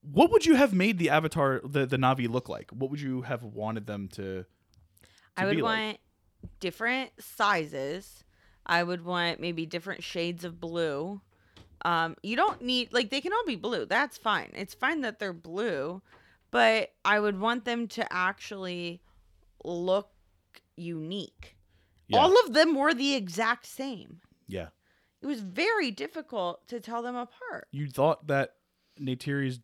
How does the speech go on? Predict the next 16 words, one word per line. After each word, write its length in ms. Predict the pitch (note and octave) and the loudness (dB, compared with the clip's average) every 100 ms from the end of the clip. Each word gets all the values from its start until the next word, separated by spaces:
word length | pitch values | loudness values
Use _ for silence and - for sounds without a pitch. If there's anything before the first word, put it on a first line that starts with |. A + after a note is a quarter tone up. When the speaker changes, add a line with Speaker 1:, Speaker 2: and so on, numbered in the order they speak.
| _ - | _ -4
Speaker 1:
dad 320 | A#2 B2 A#2 | 2 2 2
was 360 | A2 G#2+ - _ - - | -2 -2 -10 _ -20 -18
Speaker 2:
Her 60 | F#3+ | -12
Speaker 1:
her 100 | G#3 | -8
Speaker 2:
mom. 400 | G3+ A#3 C4+ G3+ | -6 -4 -2 0
Speaker 1:
mom. 440 | A2+ G2 E2 F#2 - _ _ | -2 -2 -6 -10 -16 _ _
Speaker 2:
Yeah. 320 | A#3 C4 G3+ - _ _ _ _ _ _ _ _ _ _ _ _ - | -12 -10 -10 -12 _ _ _ _ _ _ _ _ _ _ _ _ -10
Speaker 1:
Yeah, 220 | G2+ G2 | -4 -2
Speaker 2:
It's 80 | G2 | -2
Speaker 1:
they 60 | |
Speaker 2:
like 120 | C3+ - | -2 -4
Speaker 1:
didn't 60 | |
Speaker 2:
he 100 | A#3+ | -8
copied 360 | G#3+ B3+ B3+ B3+ | -4 -4 -4 -6
and 100 | A#3+ | -8
pasted. 540 | C#4+ E4 - D3+ F#3+ | -10 -14 -14 -18 -18